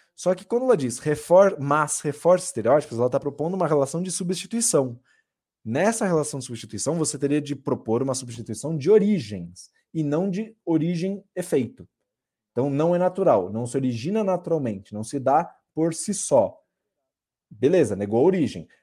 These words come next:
mas reforça estereótipos, você está negando o efeito, não a outra ori-, não, não afirmando uma outra origem.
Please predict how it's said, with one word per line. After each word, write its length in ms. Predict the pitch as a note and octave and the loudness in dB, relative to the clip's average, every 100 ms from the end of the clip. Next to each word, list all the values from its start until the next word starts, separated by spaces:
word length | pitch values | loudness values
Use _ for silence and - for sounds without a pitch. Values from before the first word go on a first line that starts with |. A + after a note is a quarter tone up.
| _ | _
mas 380 | A2 C3 A#2 - | -4 0 0 -2
reforça 560 | C#3 B2 - D#3 E3+ C3 | -4 -4 2 2 2 0
estereótipos, 760 | - G#2 A#2 E3 - G2+ - - | -6 2 4 4 0 -14 -18 -18
você 180 | F#2+ G#2 | -10 -10
está 240 | - A2 | -2 -2
negando 560 | A#2+ G#2+ A2 B2 E3 F3 | 0 0 0 0 -2 -2
o 120 | C3 | 0
efeito, 480 | D#3 D#3 D#3+ B2 - | 0 2 0 0 -6
não 440 | G2+ A2+ B2 D3+ | -4 -2 0 2
a 20 | D#3 | 2
outra 440 | D3+ D#3+ D#3+ F#3+ | 2 0 0 2
ori-, 340 | E3+ C#3 C3 A#2 | 2 0 -2 -4
não, 160 | B2+ C#3 - | -4 -4 -6
não 220 | A#2+ D3 | 0 0
afirmando 680 | F3 F3+ D3 C#3+ C#3+ A#2+ - _ | 0 0 0 0 -2 -4 -8 _
uma 200 | B2+ A#2+ | 2 4
outra 360 | A2 G#2+ G2+ G2+ | 4 2 -2 -6
origem. 340 | F2+ F2 - | -6 -8 -14